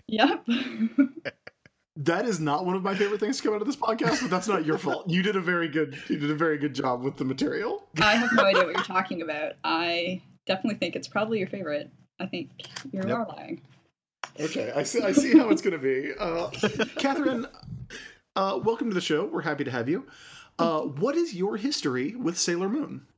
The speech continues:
Speaker 1: My history is, it's kind of like a, a cautionary tale. I don't know really for who, because I assume it's adults listening to this, but, uh,
Speaker 2: There's one child.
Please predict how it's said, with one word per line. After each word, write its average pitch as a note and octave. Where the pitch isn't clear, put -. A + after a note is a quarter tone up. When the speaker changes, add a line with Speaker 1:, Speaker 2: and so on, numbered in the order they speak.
Speaker 1:
My B3
history G4+
is, B3
it's -
kind D#4
of G#4
like E4+
a, F#3
a G3+
cautionary G#3+
tale. G#3+
I F#3+
don't G3+
know A3
really G#3
for G3
who, G3
because F#3
I E3
assume F3
it's -
adults F3+
listening A3+
to B3+
this, C#4
but, F#3
uh, F3
Speaker 2:
There's F3
one G3+
child. C4+